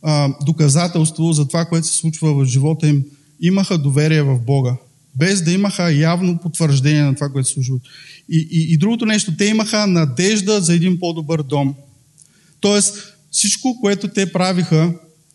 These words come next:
беше с идеята, че нас ни очаква нещо, което е повече от това, което виждат очите ни.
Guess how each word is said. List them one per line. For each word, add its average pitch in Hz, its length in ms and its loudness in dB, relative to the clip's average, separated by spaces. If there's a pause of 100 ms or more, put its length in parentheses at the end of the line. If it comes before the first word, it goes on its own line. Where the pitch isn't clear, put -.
(100)
беше 202 400 0
с 175 240 0
идеята, 180 520 0
че 160 320 -2 (760)
нас 180 360 2
ни 196 60 0
очаква 180 480 0
нещо, 175 400 0
което 175 320 -2
е 165 320 0 (100)
повече 185 400 0
от 170 100 -2
това, 175 160 -2
което 165 300 -2
виждат 151 340 0
очите 139 340 -6
ни. 117 140 -2